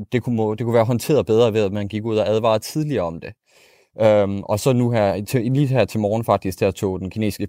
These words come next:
premierminister Li Keqiang, han var så den første højrestående politiker til at, til at møde op i Wuhan for at inspicere det dernede. Øhm, og selv der, der er folk sådan, "Nå, men hvorfor, hvorfor er det her ikke Xi Jinping?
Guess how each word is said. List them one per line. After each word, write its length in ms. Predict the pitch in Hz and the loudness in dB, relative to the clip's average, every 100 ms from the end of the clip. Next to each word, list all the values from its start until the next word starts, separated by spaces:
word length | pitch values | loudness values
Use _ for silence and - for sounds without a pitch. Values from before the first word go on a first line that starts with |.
| - | -4
premierminister 840 | 110 110 120 123 98 90 - 92 | 0 4 4 2 -2 -4 0 0
Li 140 | 95 101 | 0 -2
Keqiang, 480 | 101 - 104 113 | -4 0 -2 0
han 160 | 113 107 | 0 2
var 120 | 101 | 2
så 340 | 92 101 95 - - | 4 2 2 -4 -4
den 100 | 101 | 2
første 540 | 113 104 - 87 80 78 | 4 2 0 -2 -2 0
højrestående 500 | 98 98 95 95 90 | 4 4 2 -4 -6
politiker 500 | - 101 98 98 80 | -4 -2 0 0 -4
til 160 | - 95 | -2 0
at, 420 | 87 - 64 - | 0 -2 -4 -4
til 120 | 113 | 0
at 180 | 87 87 | 2 0
møde 200 | 92 87 | -2 0
op 140 | 90 - | 0 0
i 320 | 95 85 87 | -6 -2 -2
Wuhan 460 | 92 101 87 78 87 | -2 -4 -2 -4 -2
for 140 | 87 | -2
at 40 | 85 | -2
inspicere 440 | - 95 - 87 | -4 -6 0 -2
det 140 | 80 | -2
dernede. 340 | 80 87 92 85 _ - - - - 90 | -6 -4 -4 -6 _ -20 -20 -20 -10 2
Øhm, 340 | 98 92 92 - | 4 6 4 0
og 100 | 117 | 2
selv 200 | 170 170 | 2 4
der, 240 | 185 113 | 4 4
der 100 | 98 | 6
er 80 | 113 | 4
folk 240 | - 107 | 4 0
sådan, 220 | - 98 | 2 0
"Nå, 140 | 104 156 | 2 0
men 120 | 139 | 0
hvorfor, 400 | 123 143 143 107 | 0 0 2 0
hvorfor 300 | 98 139 139 | 0 0 2
er 40 | |
det 120 | 127 139 | 2 2
her 60 | |
ikke 120 | 131 - | 2 0
Xi 100 | 120 | -4
Jinping? 400 | 110 107 156 160 | -2 -2 0 -2